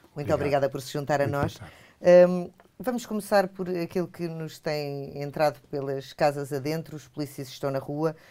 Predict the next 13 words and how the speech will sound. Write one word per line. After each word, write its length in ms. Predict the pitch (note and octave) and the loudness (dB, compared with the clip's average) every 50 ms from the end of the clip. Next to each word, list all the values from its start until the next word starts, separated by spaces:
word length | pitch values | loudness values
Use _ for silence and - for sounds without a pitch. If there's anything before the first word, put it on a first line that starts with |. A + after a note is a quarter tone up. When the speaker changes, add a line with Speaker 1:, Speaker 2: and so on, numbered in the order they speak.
| - - _ | -20 -20 _
Speaker 1:
eh, 400 | - C#3 C3+ C3+ C3 C3 C3 - - | -2 0 0 0 0 -2 -4 -2 0
há 80 | - C#3+ | 0 0
uma 180 | D3 D3+ D#3 | 0 0 0
guerra, 400 | C#3+ D3 D#3+ D#3 D3+ D3+ - D3+ | 2 4 4 4 4 2 0 0
eh, 580 | C#3+ C#3 C#3 - - C3+ C3+ C3 C3 B2+ C3 B2+ C3+ | 0 2 0 0 -2 -2 -2 -2 -2 -2 -4 -4 -4
entre 200 | C#3 C#3 B2+ C#3 | -6 -6 -6 -6
os 80 | C3 B2 | -6 -4
magistrados, 880 | C#3+ C3+ B2+ C3+ B2+ B2+ - - C3+ C#3+ D3 D3+ C#3+ C#3+ C#3+ C#3+ C3+ | -6 -6 -6 -6 -10 -10 -2 0 2 4 4 2 0 -2 -8 -10 -8
a 60 | C#3+ | -10
justiça, 600 | C3+ - - - - - D#3 D3+ - - D3+ D3 - - _ _ | -10 -10 -14 -16 -10 -8 -8 -8 -6 -4 -6 -6 -6 -8 _ _
no 140 | E3 D3+ D#3 | -10 -6 -6
entanto, 400 | D#3+ D#3 - D#3+ D#3 D#3 D#3 - | -6 -2 -2 -2 -2 -2 -4 -8
continua 480 | - E3+ D#3 - E3+ D#3 D#3+ E3 E3 | -8 -8 -8 -6 -6 -4 -2 -2 -4